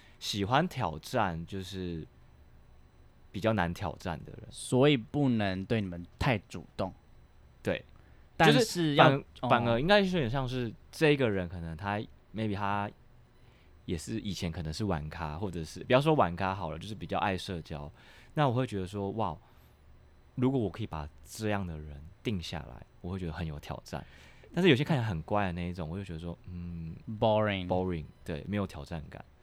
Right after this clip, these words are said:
Speaker 1: 对，而我，我喜欢就是追，追人。
Speaker 2: 就喜欢比较有趣的人啊，
Speaker 1: 对。
Speaker 2: 然后想要跟有趣的人一起探索世界那种感觉。
Speaker 1: 对，我喜欢双向的互追，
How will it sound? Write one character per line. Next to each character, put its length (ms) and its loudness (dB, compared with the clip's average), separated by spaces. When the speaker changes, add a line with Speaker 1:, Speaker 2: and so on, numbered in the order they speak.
Speaker 1:
对， 120 -8
而 120 4
我， 180 8
我 60 6
喜 100 -4
欢 300 -2
就 120 -12
是 140 -10
追， 300 -4
追 180 4
人。 60 10
Speaker 2:
就 60 8
喜 60 8
欢 160 8
比 40 6
较 80 8
有 220 4
趣 320 -2
的 100 2
人 360 0
啊， 340 -2
Speaker 1:
对。 40 -6
Speaker 2:
然 100 -4
后 120 -2
想 160 -2
要 60 -2
跟 120 -2
有 160 0
趣 180 -4
的 60 0
人 120 0
一 60 -2
起 40 -4
探 220 -4
索 140 -6
世 200 -8
界 200 -8
那 140 -6
种 160 -6
感 200 -10
觉。 240 -16
Speaker 1:
对， 180 -2
我 100 2
喜 100 4
欢 140 6
双 220 4
向 200 0
的 100 0
互 260 -2
追， 460 -6